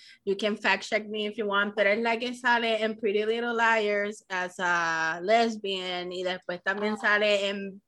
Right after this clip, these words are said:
Speaker 1: en este, before, en Buffy's, en Buffy Vampire Slayer.
Speaker 2: Ah, yo sé quién es, yo sé quién es, yo sé quién
Speaker 1: Ajá,
Speaker 2: es.
Speaker 1: que hace, like, the Jamaican
Speaker 2: Yep.
Speaker 1: vampire, whatever.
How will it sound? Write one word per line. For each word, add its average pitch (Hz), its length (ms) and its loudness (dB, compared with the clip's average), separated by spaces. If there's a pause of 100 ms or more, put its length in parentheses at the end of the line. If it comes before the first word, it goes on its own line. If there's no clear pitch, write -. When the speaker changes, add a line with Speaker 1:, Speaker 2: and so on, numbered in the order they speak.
(100)
Speaker 1:
en 190 280 0
este, 170 1160 -2 (320)
before, 208 440 4
en 190 120 0
Buffy's, 202 480 -2 (200)
en 202 260 -2
Buffy 196 440 -4
Vampire 220 760 -2
Slayer. 208 720 6 (160)
Speaker 2:
Ah, 403 60 8 (180)
yo 453 60 10
sé 453 80 6
quién 427 240 2
es, 349 120 -4
yo 269 80 -2
sé 302 120 -2
quién 294 160 -2
es, 247 200 0
yo 233 60 -8
sé 240 80 2
quién 240 140 6
Speaker 1:
Ajá, 220 160 6
Speaker 2:
es. 220 60 0
Speaker 1:
que 226 100 4
hace, 220 200 2
like, 240 240 2
the 233 160 2
Jamaican 220 1120 -2
Speaker 2:
Yep. 208 400 0
Speaker 1:
vampire, 196 580 0
whatever. 185 480 0